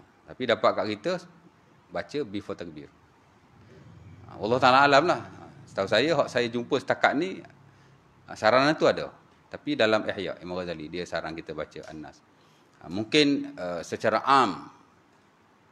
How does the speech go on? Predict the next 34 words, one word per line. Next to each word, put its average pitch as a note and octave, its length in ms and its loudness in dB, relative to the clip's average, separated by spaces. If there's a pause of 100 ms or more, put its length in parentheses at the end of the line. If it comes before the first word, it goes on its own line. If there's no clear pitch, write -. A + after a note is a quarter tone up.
(540)
kerana A2+ 240 0
surah G#2 300 0
itu C#3 180 -4
memang A#2+ 300 0
surah B2 260 -2
untuk A2 240 -8
kita G#2 240 -6
berlindung G#2 400 -6
daripada F2+ 300 -10
syaitan. D2+ 500 -12
That's E2+ 240 -10
why G#2 220 -4
saya E2 240 -8
kata - 340 -10
it F#2+ 160 -10
is - 140 -14
okey. - 260 -16 (1400)
Ya, - 100 -20 (100)
tapi A2+ 360 -6
tidak G#2+ 400 -2
dispesifikkan, G#2+ 960 -4 (800)
uh, D#2 160 -18
before F#2+ 260 -6
takbir. - 380 -14 (540)
As - 180 -10
long D#3 140 -2
as D#3 40 -8
kita - 140 -8
nak A2 140 -2
baca B2 180 -4
sebelum B2 320 -10
sembahyang, F3+ 460 -12
bacalah G#2+ 340 -10
banyak-banyak. D#2+ 420 -14